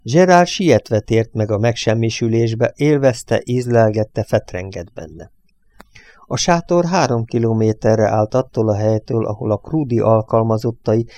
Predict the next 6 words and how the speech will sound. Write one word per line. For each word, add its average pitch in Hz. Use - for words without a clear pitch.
egy -
hangárféleséget 120
hevenyéztek 107
a 95
robbanóanyag 101
számára. 87